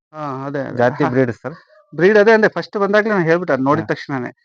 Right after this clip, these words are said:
Speaker 1: ಇಲ್ಲಿ ಕೋಡು ಗೀಳು ಬಂದಿರ್ತಾವ, ಅದು ಕ್ರಾಸ್ ಆಗಿರುತ್ತೆ. ಇಲ್ಲಿ ನೋಡ್ರಿ, ಇವು
Speaker 2: ಇದು
Speaker 1: ಕೋಡು
Speaker 2: ಫೀವರ್
Speaker 1: ಹಿಂಗೆ
Speaker 2: ಸರ್.
Speaker 1: ಹೆಣ್ಗರಿಗೆ ಬರುತ್ತಲ್ಲ, ಹಂಗ ಬರುತ್ತೆ. ತಲೆ ನೋಡ್ರಿ ಇದು. ಆಮೇಲೆ ಫುಲ್ ಬ್ಲ್ಯಾಕ್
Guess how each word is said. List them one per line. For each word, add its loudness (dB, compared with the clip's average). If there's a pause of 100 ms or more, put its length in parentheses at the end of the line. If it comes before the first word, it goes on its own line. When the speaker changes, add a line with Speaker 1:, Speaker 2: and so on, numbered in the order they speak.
(180)
Speaker 1:
ಇಲ್ಲಿ 4
ಕೋಡು 2
ಗೀಳು 6
ಬಂದಿರ್ತಾವ, 2
ಅದು 6
ಕ್ರಾಸ್ 2
ಆಗಿರುತ್ತೆ. 2
ಇಲ್ಲಿ 6
ನೋಡ್ರಿ, 2
ಇವು 2
Speaker 2:
ಇದು 2
Speaker 1:
ಕೋಡು 4
Speaker 2:
ಫೀವರ್ 4
Speaker 1:
ಹಿಂಗೆ 2
Speaker 2:
ಸರ್. -10
Speaker 1:
ಹೆಣ್ಗರಿಗೆ 2
ಬರುತ್ತಲ್ಲ, 4
ಹಂಗ 0
ಬರುತ್ತೆ. 2
ತಲೆ 4
ನೋಡ್ರಿ 4
ಇದು. 4 (380)
ಆಮೇಲೆ 4
ಫುಲ್ 2
ಬ್ಲ್ಯಾಕ್ 4